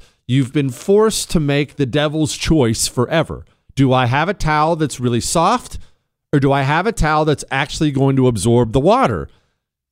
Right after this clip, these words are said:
There has not been an option to have both until now. MyPillow spent all kinds of time and money and created My Towels. They use this hundred percent long staple Sherper cotton.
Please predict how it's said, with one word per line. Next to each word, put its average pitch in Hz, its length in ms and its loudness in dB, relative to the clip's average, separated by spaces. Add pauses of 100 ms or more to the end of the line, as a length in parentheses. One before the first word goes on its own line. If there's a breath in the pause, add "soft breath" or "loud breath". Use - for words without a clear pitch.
(160)
There 170 200 2
has 170 180 0
not 240 220 2
been 302 120 2
an 277 120 2
option 226 460 2
to 185 140 2
have 156 380 2
both 143 640 0 (220)
until 139 420 0
now. 135 460 -4 (580)
MyPillow 131 760 0 (400)
spent 123 300 0
all 151 640 4
kinds 151 320 0
of 190 80 -2
time 151 320 2
and 180 100 2
money 101 380 -2 (340 soft breath)
and 127 160 0
created 113 680 0 (120)
My 117 360 0
Towels. 71 680 -6 (640)
They 135 120 2
use 139 340 2
this 117 200 -2
hundred 156 340 0
percent 143 420 0
long 131 400 2
staple 139 640 0
Sherper 147 720 0
cotton. 147 580 0